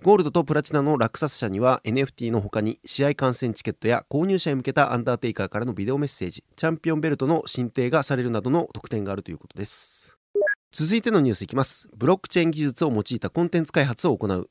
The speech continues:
ダブルジャンプ東京株式会社が、エヌエフティー事業支援サービス、ネットプラスを開始することを四月九日に発表しました。エヌエフティー事業支援サービス、ネットプラスでは、エヌエフティープロデュース事業とエヌエフティー発行販売サポート事業を主に行うということです。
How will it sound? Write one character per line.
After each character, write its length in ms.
ダ 120
ブ 100
ル 40
ジ 80
ャ 40
ン 40
プ 80
東 140
京 100
株 220
式 160
会 100
社 100
が、 220
エ 100
ヌ 100
エ 20
フ 80
テ 100
ィ 40
ー 20
事 120
業 100
支 160
援 80
サ 140
ー 40
ビ 60
ス、 240
ネ 80
ッ 40
ト 120
プ 100
ラ 60
ス 100
を 60
開 180
始 60
す 80
る 60
こ 100
と 140
を 60
四 140
月 220
九 80
日 260
に 80
発 220
表 120
し 60
ま 60
し 80
た。 160
エ 120
ヌ 60
エ 20
フ 80
テ 80
ィ 20
ー 20
事 120
業 120
支 140
援 80
サ 140
ー 20
ビ 80
ス、 220
ネ 100
ッ 40
ト 120
プ 100
ラ 60
ス 120
で 60
は、 260
エ 100
ヌ 80
エ 60
フ 80
テ 80
ィ 60
ー 20
プ 80
ロ 80
デ 80
ュ 20
ー 40
ス 100
事 160
業 140
と 300
エ 100
ヌ 80
エ 40
フ 100
テ 100
ィ 40
ー 40
発 280
行 180
販 220
売 140
サ 120
ポ 120
ー 20
ト 80
事 80
業 160
を 140
主 160
に 160
行 80
う 260
と 80
い 40
う 40
こ 80
と 80
で 80
す。 260